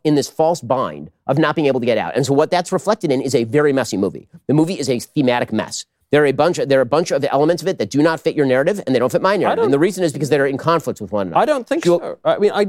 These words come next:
Speaker 2: I just,
Speaker 1: There
Speaker 2: I,
Speaker 1: is
Speaker 2: I
Speaker 1: literally a speech where she, where Barbie articulates that in order to live as a woman in the real world, either you have to buy fully into delusion, or you have to be considered crazy weird Barbie, who is lesbian Kate McKinnon, weird Barbie. Right? Those are the only two choices.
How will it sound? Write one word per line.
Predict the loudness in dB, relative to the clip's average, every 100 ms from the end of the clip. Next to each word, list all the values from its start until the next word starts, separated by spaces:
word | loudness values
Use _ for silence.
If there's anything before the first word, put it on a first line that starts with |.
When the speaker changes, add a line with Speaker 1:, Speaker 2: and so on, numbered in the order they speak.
| 0 0
Speaker 2:
I | 2
just, | 0 -4 -8 _ _
Speaker 1:
There | 2 4
Speaker 2:
I, | 2
Speaker 1:
is |
Speaker 2:
I | 2
Speaker 1:
literally | 2 4 2 2
a | 0
speech | 0 -6 -6 -12 _
where | 0
she, | 0 -2 0
where | 0
Barbie | 2 2 0 -2 -2 -2
articulates | 0 -2 -2 -4 -8 -14 _
that | -2 2
in | 0 2
order | 2 2
to | 0 -4
live | 2 2 2
as | 0
a | 0
woman | 2 2
in | 2
the |
real | 4 2
world, | 4 2 2
either | -2
you | -2
have | -2 -2
to |
buy | -2 0 0
fully | 0 0 2 0
into | 0 0 0
delusion, | 0 0 2 2 2 -2 -14 _
or | 0
you | 2 0
have | -4
to | -4
be |
considered | -2 0 2 2 0
crazy | 0 0 2
weird | 2 2
Barbie, | 2 2 0
who | 0
is | 0
lesbian | 2 0 2 0
Kate | 2 0
McKinnon, | 0 2 2 2 2
weird | 2 2 2
Barbie. | -2 -2 -8 -14 _ 0
Right? | 2
Those | 2
are | 2
the | 2
only | 2 0
two | 0
choices. | 2 2 0 -8